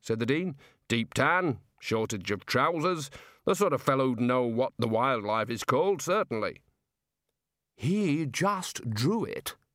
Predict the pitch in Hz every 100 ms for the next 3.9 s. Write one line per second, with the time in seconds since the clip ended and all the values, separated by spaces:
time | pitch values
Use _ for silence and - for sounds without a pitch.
0 | _ - 104 107 101 85 85 - _ _
1 | _ _ - 135 135 139 147 233 - _
2 | _ _ _ 98 131 135 117 151 165 151
3 | - 127 123 117 113 131 180 - -